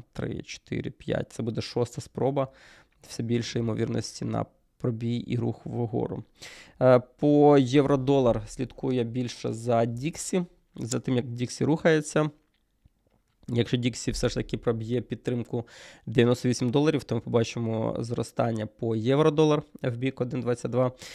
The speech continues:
Якщо не втримає підтримку, е, Діксі, якщо проб'є підтрим-, якщо Діксі втримає підтримку дев'яносто вісім пунктів, то ми побачимо падіння,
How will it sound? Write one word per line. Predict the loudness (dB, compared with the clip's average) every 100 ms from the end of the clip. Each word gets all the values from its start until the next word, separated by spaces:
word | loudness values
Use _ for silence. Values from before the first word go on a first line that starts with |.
| -14 -10
Якщо | -4 0
не | 2
втримає | 0 -2 0 2 0
підтримку, | -2 -8 -4 -4 -4 -2 0 0 -2 -4 -4
е, | -2
Діксі, | -2 -2 -4 -6 -6 -4 -4 _ _ -2
якщо | -2 0 -2 -2 -2 _ _
проб'є | -2 0 2 2 2
підтрим-, | -2 -8 -6 -4
якщо | -2 0 0 -2 -4 2 2 0
Діксі | -4 -2 -4 -4 -6
втримає | -2 -2
підтримку | -2 -6 -6 -4
дев'яносто | -4 -4 -4
вісім | -4 -4
пунктів, | -2 -4 -4
то | -6 -4
ми | -6
побачимо | 0 0 0 -4
падіння, | -2 -2 0 0 0 -2